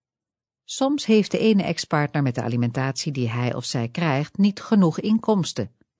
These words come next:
Bijvoorbeeld als de andere ex-partner niet zoveel alimentatie kan betalen. Hebt u of uw ex-partner verder geen andere inkomsten,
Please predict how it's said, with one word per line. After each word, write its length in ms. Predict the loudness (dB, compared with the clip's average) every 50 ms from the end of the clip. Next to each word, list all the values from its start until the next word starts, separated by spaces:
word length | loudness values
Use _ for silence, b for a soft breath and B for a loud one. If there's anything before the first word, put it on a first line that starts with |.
| b b b b b
Bijvoorbeeld 560 | b -2 0 2 4 2 4 4 2 0 0 -2
als 180 | -6 -6 -4
de 100 | -4 -2
andere 300 | 0 2 2 2 2 0
ex-partner 580 | -2 -4 -6 -6 -4 -2 0 0 0 0 0 0
niet 200 | 0 0 0 -2
zoveel 220 | -4 0 0 0 0
alimentatie 680 | 0 0 0 0 -2 0 0 -2 -2 -2 -2 -2 -4
kan 200 | 0 0 0 0
betalen. 580 | 0 -2 0 0 0 0 0 -4 -6 -8 -12 _ _ _ _ _ _ _ _ _ _ _ _ _ _ _ _ _ b b b b b b
Hebt 320 | -2 -2 -2 -2 -2 -4
u 240 | 0 2 4 2 2
of 220 | 2 -2 -4 -2
uw 80 | -2 -4
ex-partner 680 | -2 -2 -2 -4 -4 -4 -2 -2 -2 -2 -2 -2 -2 0
verder 340 | 0 0 0 0 0 -4 -4
geen 300 | -2 0 0 2 2 0
andere 340 | 0 0 0 0 0 -2 -2
inkomsten, 840 | 0 0 -2 0 0 0 0 0 -2 -4 -4 -4 -4 -4 -6 _